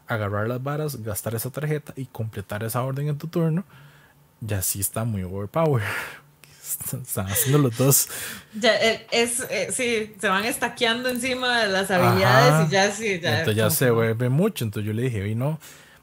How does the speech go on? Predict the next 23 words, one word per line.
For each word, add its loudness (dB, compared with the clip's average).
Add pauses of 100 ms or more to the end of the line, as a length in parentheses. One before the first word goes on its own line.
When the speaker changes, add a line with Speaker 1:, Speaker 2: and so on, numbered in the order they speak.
Speaker 1:
me 0
parece -4
que -6
una 0
buena 0
recomendación -2
es -4
que -8
ese -4
deck -4
de -4
tarjetas -4 (520)
solo -2
haya -2
una -2
copia -8
de -10
cada -10
una -2 (760)
y -2
no -2
dos -10
copias -8